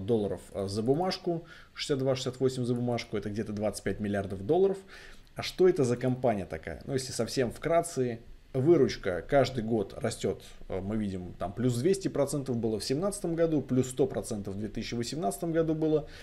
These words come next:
А, но помимо роста выручки у них также растут и убытки. Если посмотрите в две тысячи восемнадцатом году, так называемый ебида, ну, у них там особо интереса и нету, и амортизации тоже нету, поэтому можно сказать, что это прибыль, да, так вот, такая квазиприбыль.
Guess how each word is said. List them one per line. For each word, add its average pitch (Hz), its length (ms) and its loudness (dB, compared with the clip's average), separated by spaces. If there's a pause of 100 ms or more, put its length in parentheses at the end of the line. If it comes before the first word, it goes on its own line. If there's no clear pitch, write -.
(320)
А, 110 160 2
но 165 200 6
помимо 151 480 6
роста 151 320 4
выручки 160 380 2
у 123 60 4
них 131 160 0
также 123 360 2
растут 117 360 2
и - 20 4
убытки. 139 380 4
Если 85 220 -8
посмотрите 98 600 -2
в 95 40 -4
две 98 100 -6
тысячи - 200 -6
восемнадцатом 110 480 -4
году, 123 280 2
так - 180 -6
называемый 101 500 -2
ебида, 113 840 2 (280)
ну, 110 360 0 (720)
у 147 80 -2
них 131 160 0
там 117 160 2
особо 117 320 2
интереса 117 580 0
и 107 60 0
нету, 131 400 0
и 98 100 0
амортизации 104 800 -2
тоже 131 260 2
нету, 104 320 -4
поэтому 104 280 -2
можно 104 120 -4
сказать, 101 220 -4
что - 120 -4
это 104 140 -6
прибыль, 101 520 0
да, 101 180 0
так - 160 -4
вот, - 100 -8
такая - 220 -4
квазиприбыль. 113 800 0